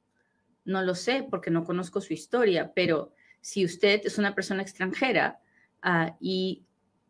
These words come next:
trata de entre-, de, de, de cruzar la frontera indocumentadamente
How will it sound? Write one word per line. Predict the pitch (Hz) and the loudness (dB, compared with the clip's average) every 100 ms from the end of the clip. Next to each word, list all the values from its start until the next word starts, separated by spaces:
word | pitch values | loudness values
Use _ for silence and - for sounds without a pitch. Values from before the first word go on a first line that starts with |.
| _ | _
trata | 208 196 196 208 | 6 6 6 4
de | 190 | 2
entre-, | 175 180 151 | 2 2 2
de, | 175 160 - - | 2 2 2 0
de, | 165 - | -2 0
de | 170 160 - | 2 2 2
cruzar | 175 170 170 | -2 0 2
la | 185 | 2
frontera | 202 170 170 180 | 0 0 0 0
indocumentadamente | 185 180 180 160 147 160 170 180 240 220 160 202 - | 0 -2 0 2 4 4 4 4 0 0 2 2 -2